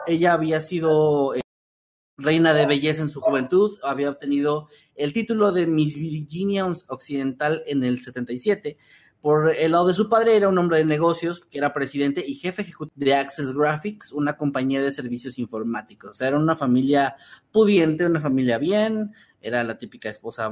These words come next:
así, este, como, mm, con pasado de modelo, el tipo, este, hombre de negocios exitoso, etcétera, ¿no? Y bueno, eh,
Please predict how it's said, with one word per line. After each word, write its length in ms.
así, 420
este, 560
como, 280
mm, 600
con 140
pasado 260
de 100
modelo, 360
el 80
tipo, 520
este, 680
hombre 260
de 40
negocios 420
exitoso, 400
etcétera, 420
¿no? 220
Y 120
bueno, 360
eh, 600